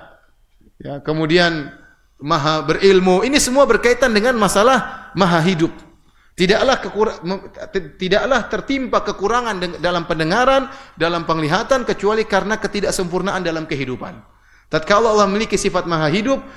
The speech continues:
maka sempurnanya, sempurnalah sifat-sifat Allah yang lain. Allah maha mendengar, karena Allah maha hidup, maka dia maha mendengar, maha dia maha melihat, maha dia maha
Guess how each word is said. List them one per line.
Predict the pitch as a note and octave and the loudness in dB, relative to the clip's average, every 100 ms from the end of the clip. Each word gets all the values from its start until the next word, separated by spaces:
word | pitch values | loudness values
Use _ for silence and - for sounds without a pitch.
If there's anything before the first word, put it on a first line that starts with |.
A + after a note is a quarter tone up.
| - D#3 | -10 -2
maka | F3+ F#3 | 0 0
sempurnanya, | - E3+ F3 E3+ G#3 F#3+ F#3 E3 - - | -4 -4 -2 0 0 0 0 -2 -4 -6
sempurnalah | E3 D#3+ F3 A#3 G#3+ | -4 -4 -2 0 0
sifat-sifat | - E3+ D#3+ D#3+ E3+ | -2 -4 -6 -2 -4
Allah | D#3 D#3 | -2 -2
yang | C#3+ B2+ | -2 -2
lain. | A#2+ A2+ G2+ D#2+ - _ - - | -2 -2 -6 -12 -20 _ -20 -6
Allah | D3 D#3+ | -2 0
maha | D3 C3+ B2+ | 0 0 -2
mendengar, | B2+ C#3 E3+ F3+ F3+ - - - | -2 -2 0 0 -4 -10 -18 -8
karena | C3+ D3 | -6 -2
Allah | D#3 D3+ | -2 -2
maha | C#3 B2+ | -2 -2
hidup, | D3 F3 | -2 -2
maka | D3+ C#3 | -6 -6
dia | C#3 C#3 | -6 -6
maha | B2+ A#2+ | -6 -8
mendengar, | A#2+ C#3+ G#3+ G3+ G#3 - - | -6 -6 -6 -6 -10 -18 -18
maha | - C3 B2 | -8 -6 -4
dia | C3 | -6
maha | B2+ A#2 | -6 -6
melihat, | A#2 E3+ G3+ F3 - - | -2 -2 0 -2 -8 -14
maha | C3 A#2+ A#2 B2 | -8 -6 -6 -6
dia | C3 | -6
maha | B2 | -4